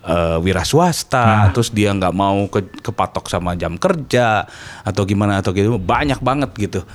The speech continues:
Speaker 1: Cuman memang kerasanya ya, eh, nggak terlalu signifikan, tapi banyak hal yang memang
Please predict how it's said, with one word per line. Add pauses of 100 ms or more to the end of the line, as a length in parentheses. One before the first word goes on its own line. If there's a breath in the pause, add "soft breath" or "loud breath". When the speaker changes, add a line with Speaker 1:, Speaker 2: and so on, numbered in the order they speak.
(220 loud breath)
Speaker 1:
Cuman
memang (360)
kerasanya
ya, (1600 loud breath)
eh,
nggak
terlalu
signifikan,
tapi
banyak
hal
yang
memang